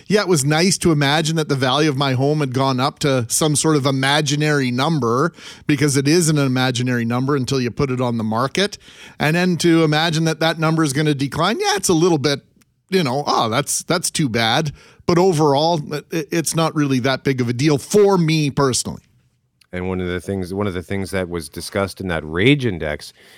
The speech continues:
Speaker 2: yesterday had to do with, uh, the rising cost of everything and inflation, and the housing market was one of the things that was, uh, high on that Rage Index. Our question of the day, by the way, for Credit Aid, struggling with debt, call two oh four, nine eight seven, six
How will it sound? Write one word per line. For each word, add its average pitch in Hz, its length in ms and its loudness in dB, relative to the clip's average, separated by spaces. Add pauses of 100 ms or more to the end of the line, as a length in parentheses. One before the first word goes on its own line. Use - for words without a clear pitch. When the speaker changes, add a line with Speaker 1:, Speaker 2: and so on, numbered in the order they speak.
(120)
Speaker 2:
yesterday 87 440 -4
had 82 300 -4
to 80 80 -12
do 85 260 -6
with, 82 380 -8
uh, 80 320 -6
the 76 160 -10
rising 82 520 -4
cost 85 440 -4
of 82 100 -8
everything 82 560 -8
and 78 140 -10
inflation, 85 720 -8
and 80 160 -10
the 80 80 -6
housing 95 420 -4
market 92 380 -4
was 87 260 -10 (360)
one 104 180 -2
of 95 80 -4
the 85 80 -12
things 92 400 -6
that 90 160 -6
was, 87 300 -8 (320)
uh, 87 220 -2
high 95 480 2
on 90 340 -4
that 87 200 -4
Rage 90 320 -4
Index. 87 460 -6
Our 90 80 -4
question 104 320 -4
of 92 80 -4
the 87 60 -6
day, 92 180 -2
by 98 200 -4
the 87 80 -8
way, 87 140 -4
for - 140 -12
Credit 107 340 -2
Aid, 85 300 -6 (280)
struggling 95 420 -6
with 73 160 -10
debt, 110 260 -4
call 85 160 -8
two 101 240 -4
oh 92 60 -6
four, 92 240 -8
nine 90 200 -4
eight 90 140 -8
seven, 85 260 -8
six - 240 -14